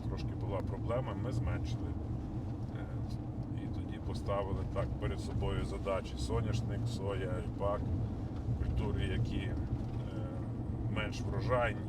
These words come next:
але з таким, приблизно з таким самим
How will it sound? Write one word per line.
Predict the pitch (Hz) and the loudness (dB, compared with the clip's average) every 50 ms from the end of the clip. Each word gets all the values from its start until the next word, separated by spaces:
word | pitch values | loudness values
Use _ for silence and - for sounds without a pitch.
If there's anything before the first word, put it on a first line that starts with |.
| - - - - - - - - - - - - - - - - - - - - - - - - - | -2 -4 -4 -2 -2 -2 0 0 0 0 0 0 0 0 0 0 0 -2 -2 -2 -2 -2 -2 0 0
але | - - 127 - | 0 0 -2 -2
з | - | 0
таким, | - - - - - - - - - - - - - - - - 113 110 - - - | 0 0 0 2 2 2 2 0 0 0 0 0 0 2 2 2 2 2 2 0 0
приблизно | 98 - 104 107 104 101 101 101 | 0 0 0 0 0 0 0 0
з | - | 0
таким | 110 113 - - - - | 0 0 0 0 0 0
самим | 104 104 101 101 98 | 0 0 2 2 2